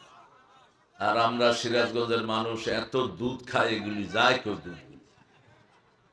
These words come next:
এত মাছ আল্লাহ দিয়েছেন, এত নেয়ামত সিরাজগঞ্জে। আর রাসূলের গঞ্জ,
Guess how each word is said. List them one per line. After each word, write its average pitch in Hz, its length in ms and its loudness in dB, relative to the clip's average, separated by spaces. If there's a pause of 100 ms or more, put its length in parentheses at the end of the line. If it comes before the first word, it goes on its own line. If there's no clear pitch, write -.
(340)
এত 131 320 -4
মাছ 139 600 2
আল্লাহ 117 320 0
দিয়েছেন, 107 500 -4 (1000)
এত 120 320 -2
নেয়ামত 139 640 6
সিরাজগঞ্জে। 110 880 0
আর 104 180 -4
রাসূলের 151 500 6
গঞ্জ, 120 380 -2